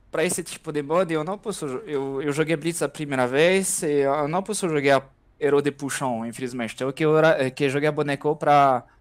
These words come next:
lutar contra eles. E os cara, tipo, tão com muito medo, eles ficam, tipo, muito atrás.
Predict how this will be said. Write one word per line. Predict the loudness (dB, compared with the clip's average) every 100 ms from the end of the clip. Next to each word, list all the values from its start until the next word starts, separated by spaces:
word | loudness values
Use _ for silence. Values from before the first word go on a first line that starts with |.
| _ _
lutar | -2 -2 2 2 2
contra | -6 -6 -2
eles. | -2 -2 -6 -4
E | -4
os | -4
cara, | -2 0 0
tipo, | -2 -10 -16
tão | -14 -14
com | -12 -12
muito | -10 -8 -2 -2 -2 -4 -8
medo, | -2 -2 -2
eles | -6 -8
ficam, | -12 -8 -8
tipo, | -8 -12 -10
muito | -8 -8 0 0
atrás. | 2 2 0 -2